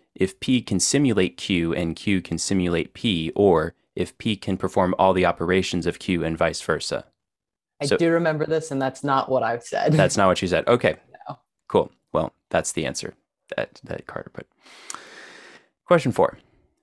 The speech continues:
Speaker 1: On September twenty-second, eighteen sixty-two, President Abraham Lincoln issued what executive order effective January first, eighteen sixty-three?
Speaker 2: He ended slavery.
Speaker 1: Okay, but what's the name of the executive order?
Speaker 2: Oh,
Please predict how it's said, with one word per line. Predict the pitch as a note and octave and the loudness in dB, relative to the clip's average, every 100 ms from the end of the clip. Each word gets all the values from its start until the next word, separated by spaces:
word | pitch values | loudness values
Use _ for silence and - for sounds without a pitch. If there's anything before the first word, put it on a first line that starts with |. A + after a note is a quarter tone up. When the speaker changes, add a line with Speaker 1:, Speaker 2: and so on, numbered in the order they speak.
| _ _ _ _ | _ _ _ _
Speaker 1:
On | - A2 | 0 0
September | A2+ A#2 - C#3+ | 0 -2 0 0
twenty-second, | D3+ C#3+ A2+ - A2 - F2 - | 0 0 0 2 0 -2 -4 -4
eighteen | F#2+ - G2 | -6 -4 -4
sixty-two, | E2+ G2 - F2 - G2+ D#2 E2 _ _ _ | -2 -2 -2 -4 -2 0 -2 -4 _ _ _
President | G#2+ G#2+ A2 G#2+ | 2 2 2 0
Abraham | G2 B2 A#2+ A#2+ | 0 0 2 2
Lincoln | G#2+ G#2+ - D#2+ D#2 G2+ | 2 2 0 -6 -4 -4
issued | G2+ G2+ F#2 F#2 | -2 -2 -2 2
what | A#2 - | 2 2
executive | G#2+ F#2+ G2+ G#2+ G2 F2+ | -2 2 0 2 -2 2
order | G2+ F#2 - - _ _ - | 2 2 0 -10 _ _ -10
effective | F2+ E2+ - F2 D#2 | -6 -4 -4 -6 -4
January | F#2+ F#2+ F#2 E2+ E2 | 0 0 2 0 -2
first, | - B2 F2+ - - - _ | -2 0 0 0 -10 -14 _
eighteen | F2+ - - E2+ E2+ | -6 -6 -6 -6 -6
sixty-three? | - E2+ - E2 - - - _ _ _ _ _ _ _ | -6 -8 -8 -10 -8 -10 -12 _ _ _ _ _ _ _
Speaker 2:
He | C3+ B2+ G#3 | -8 -8 -10
ended | C3 B2+ B2 - | -10 -10 -12 -14
slavery. | - C#3+ F#3 G#3+ - - _ _ _ _ _ _ _ | -10 -8 -10 -10 -14 -16 _ _ _ _ _ _ _
Speaker 1:
Okay, | G2 | -4
but | E2+ | -2
what's | E2 - | -2 -2
the | E2+ | -4
name | D#2+ | -2
of | D#2 | -4
the | E2 | -6
executive | D#2 - - - - _ | -8 -8 -10 -10 -14 _
order? | - - - - - | -8 -8 -10 -12 -8
Speaker 2:
Oh, | - F3+ C3+ - | -6 -4 -4 -6